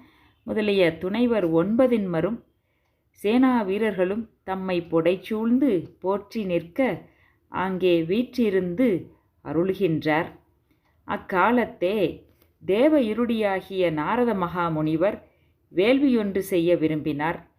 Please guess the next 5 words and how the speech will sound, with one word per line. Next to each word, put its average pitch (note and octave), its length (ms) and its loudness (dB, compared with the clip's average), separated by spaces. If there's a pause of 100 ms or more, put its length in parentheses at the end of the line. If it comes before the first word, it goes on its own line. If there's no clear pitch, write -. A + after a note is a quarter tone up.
(400)
தேவர், F3+ 560 2 (120)
முனிவர், F3+ 680 -4 (160)
அந்தணர், F3 640 -2 (120)
இந்திரன், G3+ 760 -2
பிரம்மன், F#3+ 520 -2